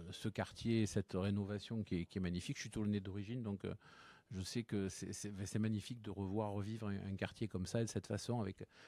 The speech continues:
cette mixité de magasins, de culture. Euh, pour l'Union patronale, ça fait quelques années qu'on s'est investi sur ce, sur ce sujet-là. Euh, alors c'est vrai que dès l'origine, on avait une stru-, on a une structure à l'U P V qui s'appelle les Heures Libres de la Jeunesse, qui était déjà pour le développement culturel et,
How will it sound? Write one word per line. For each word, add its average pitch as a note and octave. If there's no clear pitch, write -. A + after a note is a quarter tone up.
cette -
mixité A2+
de G#2
magasins, G2+
de G2+
culture. A#2+
Euh, G#2+
pour D3
l'Union D3
patronale, B2+
ça A#2+
fait A2+
quelques G#2+
années B2
qu'on G#2
s'est G#2
investi G2
sur F#2
ce, F2
sur F2
ce G2
sujet-là. A2+
Euh, F#2+
alors G2
c'est -
vrai C3
que C3+
dès A2
l'origine, D3
on B2
avait A2
une A#2
stru-, -
on A2+
a A#2+
une C3+
structure C#3+
à C#3+
l'U A#2+
P A2+
V C3+
qui -
s'appelle G#2+
les G#2+
Heures A#2+
Libres B2+
de A#2+
la A#2
Jeunesse, A#2
qui -
était F#2
déjà G#2
pour A#2
le G#2+
développement A#2
culturel C3+
et, G#2